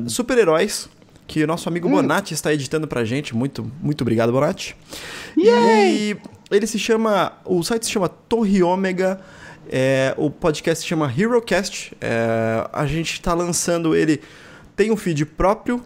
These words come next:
Speaker 1: que o Bonatti acabou de me confirmar
Speaker 2: Hiro,
Speaker 1: que tá
Speaker 2: Hiro,
Speaker 1: funcionando.
Speaker 2: tipo o, o amigo do Chico Bento, aquele japonês?
Speaker 1: Exatamente, a gente fala de japoneses caipiras sempre.
Speaker 2: Hiro,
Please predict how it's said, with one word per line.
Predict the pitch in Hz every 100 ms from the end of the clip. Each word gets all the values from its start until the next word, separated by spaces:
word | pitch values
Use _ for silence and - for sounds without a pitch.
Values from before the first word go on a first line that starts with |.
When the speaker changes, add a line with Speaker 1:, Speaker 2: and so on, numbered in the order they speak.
| -
Speaker 1:
que | - 170 180
o |
Bonatti | 165 170 175
acabou | 185 185 240
de |
me | 240
confirmar | 220 214 196 208 202
Speaker 2:
Hiro, | 180
Speaker 1:
que | 175
tá | 160
Speaker 2:
Hiro, | - -
Speaker 1:
funcionando. | 180 180 202 190
Speaker 2:
tipo | 220 208 - 214 190 165
o, | 170 143 156 156
o |
amigo | 151 156 147 139
do | 135
Chico | - -
Bento, | 117 170 165 135 110
aquele | 131 - 113
japonês? | 110 - 110 135 151 - -
Speaker 1:
Exatamente, | 151 127 143 170 151 113
a | 110
gente | 113 135
fala | - 135 135
de | 131
japoneses | 120 131 - 131 156 151
caipiras | 160 147 131 143 170 - - -
sempre. | - - 135 110 - -
Speaker 2:
Hiro, | 151 151 165